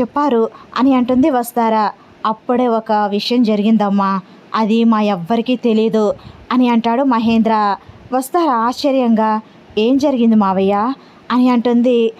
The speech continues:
జగతికి డెలివరీ అప్పుడు కడుపులో బిడ్డ అడ్డం తిరిగిందేమో అనుకుని సిజేరియన్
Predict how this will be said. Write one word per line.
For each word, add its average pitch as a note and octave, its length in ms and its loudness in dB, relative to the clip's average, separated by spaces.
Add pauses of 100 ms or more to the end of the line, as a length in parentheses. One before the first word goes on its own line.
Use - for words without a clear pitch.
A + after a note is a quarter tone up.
(540)
జగతికి C4 520 -2
డెలివరీ A#3 480 0
అప్పుడు G#3 520 0 (300)
కడుపులో B3 380 0
బిడ్డ A3 280 -2
అడ్డం A#3 420 0
తిరిగిందేమో G#3+ 720 2
అనుకుని G3+ 380 -2
సిజేరియన్ A3 600 0